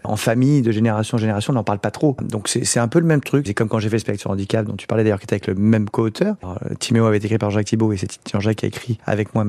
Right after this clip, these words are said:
Men en pause. Euh, voilà, le but, c'est d'aborder des trucs dont on n'ose pas parler pour qu'après, quand les gens sortent de là, c'est très drôle d'ailleurs, tu les vois au restaurant après, euh, et d'un seul coup, ça déclenche un dialogue,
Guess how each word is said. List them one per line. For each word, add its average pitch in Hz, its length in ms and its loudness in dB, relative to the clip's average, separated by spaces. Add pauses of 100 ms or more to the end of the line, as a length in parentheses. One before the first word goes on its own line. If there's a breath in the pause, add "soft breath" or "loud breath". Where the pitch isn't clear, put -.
Men 117 140 4
en 104 60 -2
pause. 160 320 -2 (180)
Euh, - 80 -2
voilà, 123 200 2
le 120 80 2
but, 120 220 -2
c'est 131 80 2
d'aborder 113 720 2 (220)
des 110 100 2
trucs 151 180 -2
dont 123 120 2
on 113 40 2
n'ose 113 160 0
pas 165 120 2
parler 135 260 2
pour 143 160 -2
qu'après, 135 320 2
quand 127 220 -2
les 123 80 6
gens 120 120 0
sortent 147 280 -2
de 120 80 4
là, 123 260 0 (140)
c'est - 180 -2
très - 200 0
drôle 135 220 2
d'ailleurs, 110 200 2
tu - 100 -8
les 113 60 4
vois 104 140 2
au - 20 -4
restaurant 110 440 0
après, 110 640 0
euh, 101 60 -2 (400 loud breath)
et 113 80 4
d'un 120 140 2
seul 120 180 2
coup, 180 140 -2
ça 113 180 0
déclenche 131 500 2
un 120 60 2
dialogue, 120 440 2